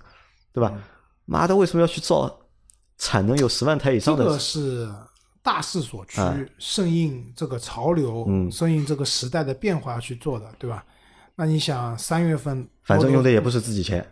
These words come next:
Speaker 1: 对吧？
Speaker 2: 也不是说，
Speaker 1: 反正用的不是自己钱。
Speaker 2: 不是说用的不是自己钱，就是进入到这个行业了，
Speaker 1: 嗯。啊。
Speaker 2: 对吧？我不可能说我跟投资人讲，我们的目标一，一年卖一万台车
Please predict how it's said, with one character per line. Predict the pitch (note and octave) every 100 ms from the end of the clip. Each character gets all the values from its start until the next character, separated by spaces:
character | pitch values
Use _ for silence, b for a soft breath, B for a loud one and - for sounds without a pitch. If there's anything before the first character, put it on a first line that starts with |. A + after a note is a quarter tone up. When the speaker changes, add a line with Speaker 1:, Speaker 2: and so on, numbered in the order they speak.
| - -
Speaker 1:
对 |
吧？ | G2+
Speaker 2:
也 | G2
不 | A2
是 |
说， |
Speaker 1:
反 |
正 | C#3+
用 | D#3+
的 | C#3+
不 | -
是 | C3+
自 | C3+ D3+
己 | C#3+
钱。 | F3+
Speaker 2:
不 | C4
是 | C4
说 | C#4+ C#4
用 | C#4
的 | A#3+
不 | E3+
是 | G3+
自 | A#3
己 | G3+ C#3
钱， | C#3+ E3
就 | A3+
是 | G#3 D#3+ B B B B - - - -
进 | D#4+
入 | D4 G3+
到 | E3
这 | E3
个 | F#3
行 | - C#3 C#3
业 | E3
了， | C#3 G#2+ -
Speaker 1:
嗯。 | G#2
啊。 | F#2+ E2
Speaker 2:
对 | D3+
吧？ | C3+
我 | C3+ D3
不 | D3+
可 | A#3+ D#3+
能 | C#3+ D3+
说 | D3+ D#3
我 | C#3+
跟 | D3+
投 | D3+ C#3+
资 | D3+
人 | D3
讲， | C3+ A#2 B2+
我 | C#3
们 | D#3+
的 | C4+
目 | D#4+
标 | G3+ F3
一， | E3 F#3+ -
一 | A#3
年 | D#3+ D3
卖 | F#3 D#3
一 | C#3+ E3+
万 | F#3+
台 | - A2
车 | -